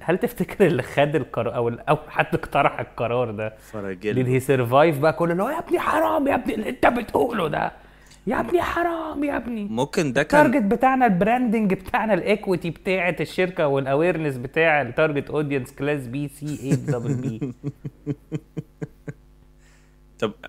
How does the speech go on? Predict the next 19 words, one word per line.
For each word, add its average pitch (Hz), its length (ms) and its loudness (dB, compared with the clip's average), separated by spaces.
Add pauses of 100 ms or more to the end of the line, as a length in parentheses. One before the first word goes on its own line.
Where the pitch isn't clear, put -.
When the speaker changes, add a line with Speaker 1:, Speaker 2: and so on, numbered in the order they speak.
Speaker 2:
أنا 110 100 -2
عندي 117 200 -4
سؤال، 104 340 -2 (560)
تفتكر 131 280 0
Speaker 1:
مم. 135 60 2
Speaker 2:
هو 139 160 4
كان 120 160 -4
فرج 101 300 -4
الله، 110 260 0 (140)
بس 98 260 -6
ده 117 220 2
فرج 107 440 -2 (420)
له، 117 360 -2
يعني 82 400 -12 (300)
ده 92 60 -16
بتاعه 104 300 -2
هو 87 160 -6
Speaker 1:
ده 82 80 0
Speaker 2:
بقى؟ - 180 -12